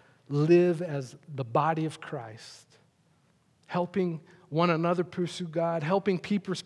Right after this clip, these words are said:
people pursue God outside in the community,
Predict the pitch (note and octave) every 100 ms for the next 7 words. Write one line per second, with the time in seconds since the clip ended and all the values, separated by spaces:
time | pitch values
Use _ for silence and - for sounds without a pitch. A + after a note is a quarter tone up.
0 | - _ - G#3+ G#3+ F#3+ - E3+ - F#3+
1 | E3+ F3 F3 E3+ F3+ F3 - E3+ E3 E3+
2 | D3+ - D#3+ E3 E3+ D3 C3 B2+